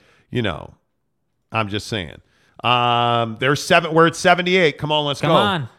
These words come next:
Speaker 1: Come on, you got a minute and a half. Tanner is
Speaker 2: Twenty-two to go.
Speaker 1: Tanner is sweating this out.
Speaker 2: Yeah.
Speaker 1: Uh, Kanye, Christopher says, "Kanye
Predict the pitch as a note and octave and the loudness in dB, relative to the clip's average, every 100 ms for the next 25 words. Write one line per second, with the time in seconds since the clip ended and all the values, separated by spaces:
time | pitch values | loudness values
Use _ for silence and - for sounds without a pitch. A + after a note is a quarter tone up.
0 | _ - D#3 C#3+ C3+ C3+ C3 D#3 E3 D#3 | _ -2 0 2 2 0 2 0 0 2
1 | D3 D#3 C3 - C#3+ D3+ D3+ C3 G#3 F#3 | 2 4 2 0 0 2 2 0 0 -2
2 | F#3 E3+ A#2+ - C#3 C#3 C#3+ B2 - A2+ | -2 -2 -4 -4 -2 0 0 -2 -6 -4
3 | A#2+ B2+ B2+ A#2+ - A2+ F#2 E2+ _ C#3 | -2 0 -2 -4 -2 -2 -2 -4 _ -6
4 | C3+ G2 - C3+ C3+ C3+ C3+ C3 C3+ C3 | -4 -4 2 4 6 6 6 4 2 -2
5 | D#3+ F#3 G3 F3 E3 D#3 - F3+ F3 D#3 | 0 2 2 0 0 -2 -4 -6 -6 -8
6 | D3 C#3+ - D#3 F3 | -8 -10 -4 -2 0